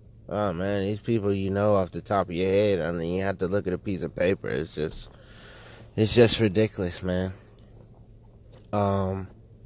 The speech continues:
we just, uh, yeah,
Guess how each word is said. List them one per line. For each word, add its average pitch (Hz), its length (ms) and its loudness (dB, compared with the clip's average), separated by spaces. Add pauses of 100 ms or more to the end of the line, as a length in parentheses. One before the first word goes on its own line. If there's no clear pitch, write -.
(1200)
we 143 200 10
just, 151 340 10
uh, 131 320 10 (420)
yeah, 90 380 -6